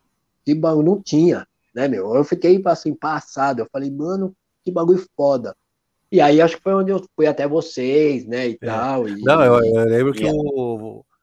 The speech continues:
Speaker 2: você, você principalmente, a gente não tinha muito contato com a Rubia e com, com o Pô.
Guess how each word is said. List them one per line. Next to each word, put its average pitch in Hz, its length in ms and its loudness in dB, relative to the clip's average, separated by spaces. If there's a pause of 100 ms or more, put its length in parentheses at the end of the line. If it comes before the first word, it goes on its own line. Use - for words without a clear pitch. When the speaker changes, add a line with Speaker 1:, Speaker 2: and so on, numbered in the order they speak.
(240)
Speaker 2:
você, 113 380 -12
você 120 360 -10
principalmente, 135 800 -8
a 101 40 -8
gente 101 160 -12
não 117 80 -8
tinha 135 180 -4
muito 147 400 -10
contato 117 640 -10
com - 100 -14
a 104 60 -8
Rubia 104 400 -10
e 104 60 -8
com, 101 400 -8
com - 100 -10
o 98 60 -6
Pô. - 280 -12